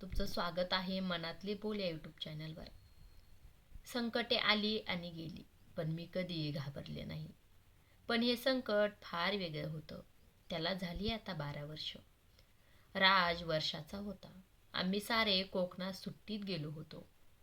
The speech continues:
आमचे कुटुंब दिव्यागर इथे रूम घेऊन राहणार होते. गाडी कोकणात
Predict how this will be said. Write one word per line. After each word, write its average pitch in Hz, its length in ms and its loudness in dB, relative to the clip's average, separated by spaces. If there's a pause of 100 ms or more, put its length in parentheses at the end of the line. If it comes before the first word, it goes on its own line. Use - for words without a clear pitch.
(260)
आमचे 151 280 -2
कुटुंब 190 480 -2 (220)
दिव्यागर 165 640 0
इथे 160 340 -6
रूम 180 240 0
घेऊन 180 420 -2
राहणार 151 460 -6
होते. - 220 -14 (1000)
गाडी 220 260 10
कोकणात 214 540 6